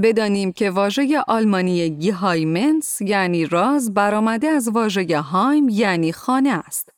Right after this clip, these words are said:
و در اصل معنای متعلق بودن به خانه و منزل را می‌دهد. اما شاید رازها صرفاً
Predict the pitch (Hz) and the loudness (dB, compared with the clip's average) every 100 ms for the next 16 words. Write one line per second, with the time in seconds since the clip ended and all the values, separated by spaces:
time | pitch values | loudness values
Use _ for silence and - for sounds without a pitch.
0 | - 185 175 160 - 262 269 - 214 214 | -2 0 2 0 0 0 -2 -2 0 0
1 | 196 190 190 185 220 185 170 175 170 165 | 0 -2 -2 -2 -2 -2 0 -2 -2 0
2 | 175 175 156 - - - 208 214 220 185 | 0 0 -4 -10 -20 -4 -4 -2 -2 0
3 | 175 165 160 170 220 220 202 285 269 247 | 2 2 2 2 2 0 0 0 2 2
4 | 165 151 156 170 - - _ _ _ _ | 0 0 -2 -2 -6 -12 _ _ _ _
5 | _ _ _ _ _ _ - 277 320 330 | _ _ _ _ _ _ 0 2 4 2
6 | - 311 302 254 226 226 220 269 294 - | -2 0 0 0 0 0 -2 -4 -4 -2
7 | 233 214 - 311 | -2 -2 -2 0